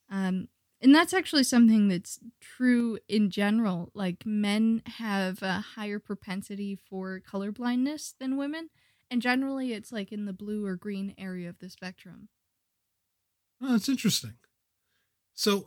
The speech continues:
Speaker 2: I mean, my understanding is, is that green is, like, the easiest on the eyes. That, that's always interesting that, that, I guess that that's part of colorblindness,
Speaker 1: Maybe
Speaker 2: so, but
Speaker 1: psychologically.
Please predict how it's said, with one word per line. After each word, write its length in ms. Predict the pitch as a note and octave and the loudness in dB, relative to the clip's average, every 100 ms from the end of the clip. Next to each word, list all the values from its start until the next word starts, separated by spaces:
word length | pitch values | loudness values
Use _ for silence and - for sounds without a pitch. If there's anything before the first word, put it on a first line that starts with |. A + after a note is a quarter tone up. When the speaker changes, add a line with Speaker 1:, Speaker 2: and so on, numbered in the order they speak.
| - | 4
Speaker 2:
I 80 | |
mean, 120 | F#3 F3+ | 8 8
my 180 | G#3+ | 6
understanding 480 | D4 A#3 - F3+ E3 | 6 4 6 4 6
is, 180 | D#3 C3 | 4 2
is 80 | C3+ | 2
that 180 | C3+ A2+ | 0 0
green 380 | B2+ D3 E3 D#3 | -2 -2 0 0
is, 220 | C#3 A2 | 0 0
like, 180 | A#2 G#2 | -6 -8
the 80 | |
easiest 640 | A#2 A#2+ A#2+ B2 C#3 C3 D#3 | -12 -12 -10 -8 -6 -6 -6
on 180 | D3 | -8
the 80 | D#3 D#3+ | -10 -10
eyes. 600 | D3+ E3+ G3+ G3 - - _ _ _ _ _ _ _ _ _ C3+ | -8 -4 -2 0 0 -2 _ _ _ _ _ _ _ _ _ -20
That, 120 | F3 - _ | -20 -20 _
that's 220 | E3 E3 F#3+ | -8 -2 4
always 240 | G3+ D#3+ | 4 6
interesting 360 | E3+ - D#3 C3 | 2 0 -4 -4
that, 120 | A2 | -6
that, 120 | C#3+ C3+ C#3 C3 | -12 -18 -20 -16
I 40 | C#3+ | -10
guess 220 | C#3 - | -6 -6
that 100 | A#2 | -8
that's 160 | A#2+ - | -12 -10
part 200 | C3 A2 | -6 -6
of 80 | |
colorblindness, 600 | - B2 A2 G#2 G#2 G2 E4 | -8 -12 -12 -14 -18 -12 -4
Speaker 1:
Maybe 280 | F4+ F4 | 0 0
Speaker 2:
so, 40 | D4 | 0
but 120 | D4 | -2
Speaker 1:
psychologically. 840 | C#4+ B3 G3 G#3 G3 - F3 B3+ | -2 -2 -2 -2 -6 -8 -12 -14